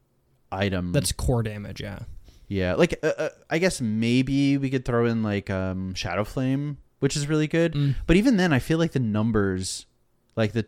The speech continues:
Speaker 1: the tooltip values, you, you never actually wind up with that much pen damage compared to, like, the,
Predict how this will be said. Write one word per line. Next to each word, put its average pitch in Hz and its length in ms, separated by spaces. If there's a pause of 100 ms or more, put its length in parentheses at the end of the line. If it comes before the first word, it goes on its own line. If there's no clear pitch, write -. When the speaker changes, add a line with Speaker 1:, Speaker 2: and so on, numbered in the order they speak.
(100)
Speaker 1:
the 113 80
tooltip 127 440
values, 156 460
you, 131 180
you 135 240
never 165 260
actually 101 760 (580)
wind 110 260
up 104 120
with 107 100
that 101 240
much 104 240
pen 98 220
damage 90 400
compared 95 380
to, - 120
like, 92 200
the, 90 440